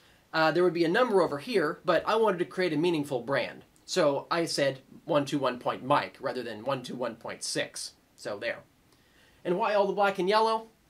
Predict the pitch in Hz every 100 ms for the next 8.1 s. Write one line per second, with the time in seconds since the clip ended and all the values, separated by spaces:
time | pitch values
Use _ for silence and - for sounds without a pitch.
0 | 147 185 185 165 147 170 165 156 156 156
1 | 151 170 160 175 185 202 247 165 - -
2 | _ _ _ _ _ _ _ _ - 208
3 | 277 330 196 151 - 180 - 180 175 170
4 | 175 170 196 247 170 165 170 180 208 196
5 | 156 147 151 165 175 220 247 302 - 117
6 | 98 - _ _ _ 190 170 180 - 208
7 | 196 - 185 151 139 139 127 110 113 92
8 | 87